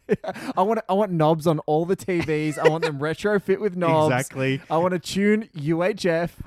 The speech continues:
Speaker 2: I want our T V and our phones to be rotary, <laughs> so we have to spin the dial to get, to get whatever we need. And it's, uh, yeah, it's like this, it's this great moment where it's like you're, he's slowly uncovering the information. And it's like,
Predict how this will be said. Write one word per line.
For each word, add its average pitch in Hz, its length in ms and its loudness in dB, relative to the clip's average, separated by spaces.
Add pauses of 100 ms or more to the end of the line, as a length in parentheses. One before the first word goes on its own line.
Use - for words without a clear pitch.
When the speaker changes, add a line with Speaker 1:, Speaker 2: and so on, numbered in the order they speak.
Speaker 2:
I 127 120 2
want 156 420 4
our 120 140 0
T 147 300 -4
V 151 260 0
and 143 180 -4
our 180 80 -4
phones 156 220 -6
to 151 80 -12
be 131 100 -4
rotary, 131 560 2
<laughs> 196 60 2
so 170 160 -2
we 127 80 0
have 131 80 -4
to 135 100 -2
spin 156 360 -2
the 165 100 0
dial 120 400 0
to 139 100 -6
get, 120 300 -6 (220)
to 131 100 -2
get 131 180 0
whatever 127 340 2
we 165 160 2
need. 104 420 -2 (260)
And 110 100 -8
it's, 120 220 -8
uh, 110 360 2
yeah, 123 320 0
it's 117 200 -8
like 127 240 -6
this, - 420 -10 (140)
it's 123 180 -14
this 120 240 -12
great 113 540 -6
moment 110 600 -6
where 107 140 -6
it's - 160 -12
like 107 300 -6 (280)
you're, 117 240 -6
he's 120 280 -6
slowly 120 680 0
uncovering 110 540 -8
the 101 100 -10
information. 107 580 -10
And 95 120 -12
it's - 100 -14
like, 107 240 -8